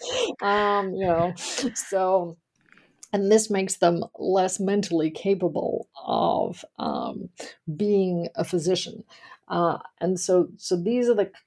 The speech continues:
these are the kind of, um, these are the kind of reasons that, that they, they give, uh, for excluding women from the practice of medicine.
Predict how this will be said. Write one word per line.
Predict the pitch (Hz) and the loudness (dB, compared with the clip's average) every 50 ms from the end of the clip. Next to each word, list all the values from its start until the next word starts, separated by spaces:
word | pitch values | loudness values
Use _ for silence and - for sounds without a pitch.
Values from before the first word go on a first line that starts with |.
| _ _ _ _ _ _ _ - | _ _ _ _ _ _ _ -4
these | 165 202 208 214 202 | -2 -2 -2 6 6
are | 220 185 | 8 8
the | 185 180 | 8 4
kind | 180 - - - - 202 202 196 190 190 190 185 185 185 180 180 185 180 - _ | 4 -2 -10 -6 -4 0 0 2 2 2 2 2 2 2 2 2 0 -2 -2 _
of, | 180 175 170 170 170 165 165 160 156 160 160 - _ _ _ - | 0 2 2 4 2 2 0 -2 -6 -10 -14 -18 _ _ _ -6
um, | 160 - 165 151 143 - - - - - - - - _ _ _ - - - _ _ _ _ _ _ _ _ _ _ _ _ _ _ _ _ _ - | -4 -2 -2 -2 -2 -4 -4 -6 -8 -8 -10 -12 -16 _ _ _ -12 -12 -12 _ _ _ _ _ _ _ _ _ _ _ _ _ _ _ _ _ -4
these | 170 208 202 196 | -4 -2 2 4
are | 214 | 4
the | 190 190 | 4 4
kind | - - - - 196 196 190 | 0 -4 -10 -4 -2 0 0
of | 185 180 180 | 0 4 6
reasons | 175 175 165 170 165 160 160 160 156 - - _ | 4 4 4 2 -4 -4 -4 -6 -8 -10 -18 _
that, | 156 - - - - - _ _ _ _ _ _ _ - | -6 -4 -4 -4 -4 -8 _ _ _ _ _ _ _ 0
that | 165 160 160 165 | 0 0 2 0
they, | 170 160 151 160 - _ _ _ _ | -2 -2 -2 -4 -12 _ _ _ _
they | - 170 160 | 0 0 0
give, | 165 165 170 156 131 104 131 156 - - - - - - - - - _ | 4 6 6 6 6 4 0 -2 -4 -12 -18 -20 -20 -18 -20 -20 -18 _
uh, | - - - - - _ - | -8 -8 -8 -8 -12 _ -4
for | 175 165 165 - - | -2 -2 -2 -2 -4
excluding | 175 175 - - - - - - 196 202 214 214 220 214 208 196 185 185 180 180 180 180 175 - - - _ _ _ _ | -6 -6 -4 -4 -4 -6 -4 -4 -2 0 0 0 2 2 2 2 0 -2 -2 0 0 0 0 -2 -6 -12 _ _ _ _
women | - 175 185 180 175 170 170 156 | -2 -2 0 2 2 0 0 -2
from | 156 - - 160 156 156 151 151 151 - - - _ | -6 -2 -2 0 2 2 0 -2 -2 -6 -8 -8 _
the | 170 156 160 165 131 127 120 - - | -4 -2 0 0 0 -2 -4 -6 -10
practice | - - - 170 180 180 180 - 160 151 151 - - - - - _ _ _ _ _ _ _ | -6 -2 0 0 0 0 -2 -2 -2 -2 -2 -4 -6 -8 -8 -10 _ _ _ _ _ _ _
of | - 160 | -6 0
medicine. | 165 139 131 - - - - - | 2 2 2 2 -2 -6 -6 -8